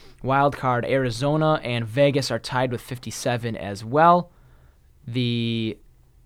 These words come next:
Winnipeg Jets have fifty-four. They're the first team out of a wild card spot.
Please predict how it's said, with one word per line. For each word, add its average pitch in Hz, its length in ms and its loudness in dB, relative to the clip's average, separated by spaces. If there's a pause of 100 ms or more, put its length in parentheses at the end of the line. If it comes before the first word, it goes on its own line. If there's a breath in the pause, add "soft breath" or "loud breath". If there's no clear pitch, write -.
(1900)
Winnipeg 139 460 0
Jets 131 340 -4
have 117 180 -6
fifty-four. 123 720 -2
They're 127 140 -2
the 117 60 -8
first 123 260 -6
team 110 200 -10
out 120 180 -2
of 110 60 -6
a 107 40 -8
wild 98 240 -8
card 101 180 -10
spot. 98 320 -8